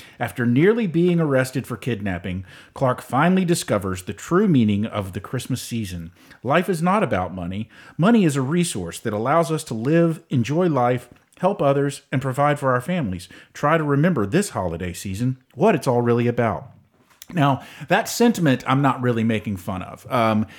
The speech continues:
that sentiment is obviously, that's a, that's a, a, a good sentiment to have and a good sort of ideal to carry through this season. But the idea that that's what Clark takes away at the end,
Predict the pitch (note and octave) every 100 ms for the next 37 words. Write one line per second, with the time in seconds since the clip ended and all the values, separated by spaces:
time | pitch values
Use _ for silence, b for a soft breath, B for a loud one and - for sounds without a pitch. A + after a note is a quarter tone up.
0 | B - B2+ C3 E3 E3+ E3 E3 D3 B2+
1 | A2+ A#2+ B2+ C3 B2+ - C3 A#2+ A2+ G2+
2 | - G#2+ A2+ A2 G#2+ - - - A#2+ -
3 | A#2+ B2 A#2+ G#2 D3 C#3 D3+ C3+ C3+ C3
4 | A2+ A#2 G#2+ G#2+ G2+ G2 A2+ A2+ A2 -
5 | C3+ A#2+ G#2+ A#2+ G#2 A2 A2 G#2+ A2+ G#2+
6 | A#2+ G#2 G2+ - G#2 G2 G2 - A2+ F#2+
7 | F2 - B B B B G3+ G3+ G3+ A#3+
8 | D4 G3 D3+ F3 B2 G#2+ C#3+ E3 D3 A#2
9 | - B2 C3 C3+ - B2 - G#2+ A2+ A2
10 | G2 A2+ F#2 A#2 F#2+ F2+ G2